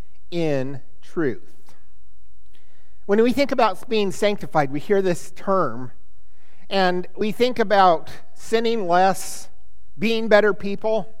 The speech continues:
And that is a result of being sanctified, is sinning less,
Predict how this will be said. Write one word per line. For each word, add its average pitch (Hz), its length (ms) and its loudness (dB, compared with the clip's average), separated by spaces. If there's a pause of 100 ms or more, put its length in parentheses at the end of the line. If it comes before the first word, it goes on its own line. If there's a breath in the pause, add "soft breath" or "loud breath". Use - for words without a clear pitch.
(1040)
And 208 180 0
that 285 140 2
is 302 160 0
a 240 100 4
result 190 600 0 (100)
of 156 260 0
being 220 320 0
sanctified, 131 680 -2
is 143 180 -4
sinning 180 440 -2
less, 147 500 2